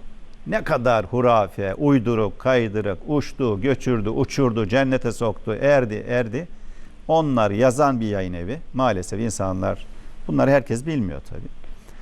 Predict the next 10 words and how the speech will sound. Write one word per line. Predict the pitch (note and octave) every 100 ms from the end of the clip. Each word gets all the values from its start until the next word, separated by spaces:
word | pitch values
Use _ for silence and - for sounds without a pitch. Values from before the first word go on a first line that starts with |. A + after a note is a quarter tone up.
| - - -
Alıp | D3+ D3 C3
okuyorlar | C3+ - B2 G2+ F#2 F#2+
onları. | A#2 G#2+ F2 F2+ - - -
Çoluk | - C3 B2+
çocuğun | - A2+ A2+ A2
eline | A2 A2+
de | G2+
geçince | G2 G#2+ D3 A2+ F#2 B2+ - - - - - - - -
çocuk | C#3+ A2+ -
kendini | C#3 A#2+ G2+ G#2+ D#3